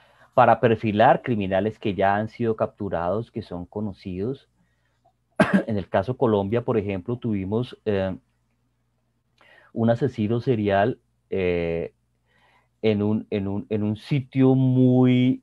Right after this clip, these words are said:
eh, conocido, muy popular aquí en la ciudad de Bogotá, que se llama Monserrate. De hecho, es una atracción turística.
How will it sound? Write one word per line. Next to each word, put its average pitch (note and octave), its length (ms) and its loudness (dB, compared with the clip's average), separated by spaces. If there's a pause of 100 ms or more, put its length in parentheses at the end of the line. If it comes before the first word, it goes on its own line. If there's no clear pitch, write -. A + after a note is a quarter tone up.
(140)
eh, A#2+ 500 0 (720)
conocido, C#3 580 4
muy A2 140 2
popular A2 400 -2
aquí G2+ 160 -4
en A#2 60 -2
la A#2 80 -2
ciudad A2+ 180 -2
de G2 60 0
Bogotá, G#2 460 -2
que - 100 -20
se A#2 100 -8
llama F#2 180 -4
Monserrate. G#2 1000 -4
De F2+ 180 -6
hecho, G2+ 320 -6
es G2+ 280 -4
una G#2+ 120 -4
atracción F#2 460 -8
turística. G#2+ 720 -8